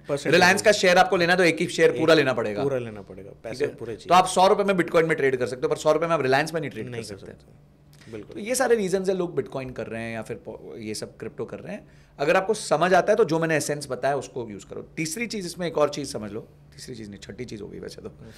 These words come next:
Speaker 1: <laughs>
Speaker 2: एक और चीज़ आप ये समझो कि आप खाना खाते हो, रोज़ खाना खाते हो।
Speaker 1: हम्म।
Speaker 2: आप कितनी बार रेस्टोरेंट जाते हो?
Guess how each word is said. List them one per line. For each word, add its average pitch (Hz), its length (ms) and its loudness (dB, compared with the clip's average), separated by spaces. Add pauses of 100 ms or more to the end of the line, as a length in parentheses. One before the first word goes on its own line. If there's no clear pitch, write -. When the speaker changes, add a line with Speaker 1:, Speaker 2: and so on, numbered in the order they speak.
(140)
Speaker 1:
<laughs> - 360 -14
Speaker 2:
एक 160 140 0
और 190 120 6
चीज़ 196 160 0
आप 175 120 0
ये 147 100 -2
समझो 117 300 -12
कि - 260 -12 (920)
आप 151 160 -4
खाना 143 220 -4
खाते 143 180 -4
हो, 139 40 0
रोज़ 123 160 -2
खाना 123 180 -12
खाते 117 240 -16
हो। - 380 -20
Speaker 1:
हम्म। 107 120 -16 (500)
Speaker 2:
आप 165 100 -8
कितनी 202 200 -4
बार 196 100 4
रेस्टोरेंट 131 360 -4
जाते 101 240 -10
हो? - 60 -20